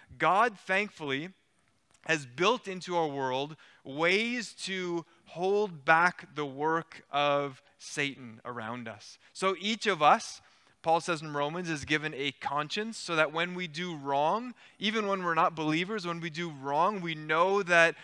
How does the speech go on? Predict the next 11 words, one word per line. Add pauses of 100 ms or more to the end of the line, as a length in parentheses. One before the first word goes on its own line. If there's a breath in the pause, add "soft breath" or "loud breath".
(120)
we've
done
something
wrong
against
somebody. (420 soft breath)
And
so
that
actually
holds